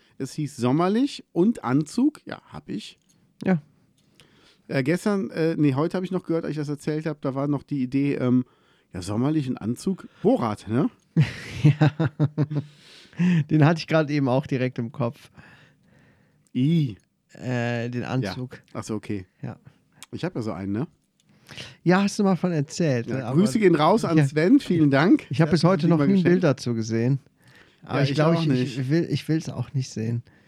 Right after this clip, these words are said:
Speaker 2: Das brennt sich dann so in meine Netzhaut.
Speaker 1: Das wird sich auf jeden Fall im Gehirn einbrennen.
Speaker 2: Ja.
Speaker 1: Da kannst du, da kannst du von ausgehen. Das wird sich auf jeden Fall einbrennen. Also, auch wenn du's vergessen willst, das geht nicht.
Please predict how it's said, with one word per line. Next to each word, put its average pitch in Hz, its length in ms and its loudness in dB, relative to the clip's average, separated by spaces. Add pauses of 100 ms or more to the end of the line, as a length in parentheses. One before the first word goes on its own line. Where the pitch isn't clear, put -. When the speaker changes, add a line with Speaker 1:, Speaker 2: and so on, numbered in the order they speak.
(260)
Speaker 2:
Das 120 140 -6
brennt 151 320 2
sich 135 160 -2
dann 127 180 -2
so 127 80 -2
in 127 80 0
meine 120 240 0
Netzhaut. 120 760 -4
Speaker 1:
Das 139 200 0
wird 151 120 2
sich 147 100 2
auf 131 60 0
jeden 143 160 2
Fall 131 180 -2
im 131 120 0
Gehirn 123 280 4
einbrennen. 110 400 0
Speaker 2:
Ja. 110 40 -4
Speaker 1:
Da 110 80 -6
kannst 147 320 -2
du, 143 80 0
da 135 200 -4
kannst 156 220 2
du - 20 -2
von 143 100 4
ausgehen. 127 380 -2
Das 117 180 -4
wird 139 140 -4
sich 131 200 -10
auf - 160 -16
jeden 127 280 0
Fall 95 160 -10
einbrennen. 98 560 -6
Also, 110 340 -4 (800)
auch 147 160 2
wenn 165 120 6
du's 156 120 2
vergessen 143 420 0
willst, 135 240 0
das 117 140 -10
geht 123 180 0
nicht. 107 260 -4